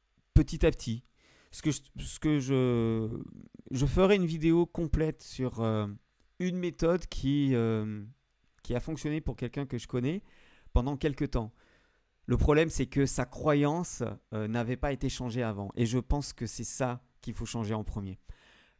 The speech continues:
Euh, si tu veux diminuer petit à petit, tu peux diminuer, mais à condition que ça soit acceptable. C'est-à-dire qu'il ne faut pas que tu diminues cinq d'un coup, euh,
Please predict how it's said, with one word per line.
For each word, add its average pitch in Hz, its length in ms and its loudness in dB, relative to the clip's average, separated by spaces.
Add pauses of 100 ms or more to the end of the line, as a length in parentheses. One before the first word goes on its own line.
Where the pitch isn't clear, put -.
Euh, 120 400 2 (240)
si 131 200 -6
tu 165 120 0
veux 170 140 4
diminuer 165 500 2
petit 139 360 -2
à 127 80 2
petit, 147 340 -6 (1700)
tu 139 160 -4
peux 175 160 0
diminuer, 147 560 -2
mais 139 220 -2
à 123 120 -4
condition 147 580 -4
que 131 180 -4
ça - 160 -4
soit 135 160 -2
acceptable. 107 600 -6 (1120)
C'est-à-dire 139 500 -2
qu'il 139 120 -8
ne - 60 -8
faut 147 100 -6
pas 170 100 -2
que - 80 -10
tu 143 100 -10
diminues 139 380 -6
cinq 156 260 -4
d'un 131 140 -4
coup, 123 220 -12 (340)
euh, 113 420 -2